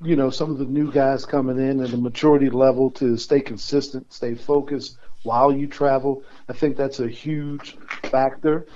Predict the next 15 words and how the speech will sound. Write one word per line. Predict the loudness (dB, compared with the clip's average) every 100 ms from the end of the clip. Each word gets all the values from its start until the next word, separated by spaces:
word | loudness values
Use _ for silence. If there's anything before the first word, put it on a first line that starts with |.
| -16 -12
I |
think | -2 0 0
it's | -2
up | -2 0
to | 0
the | 0
veterans | 0 0 0 0
on | 0 0
the | 0
team | 0 0 -2
to | -6
keep | -4 -4 0
them, | 0 0 -4 -10 -12 -8 -4
uh, | -2 -2
accountable | -4 0 4 4 4 0 -2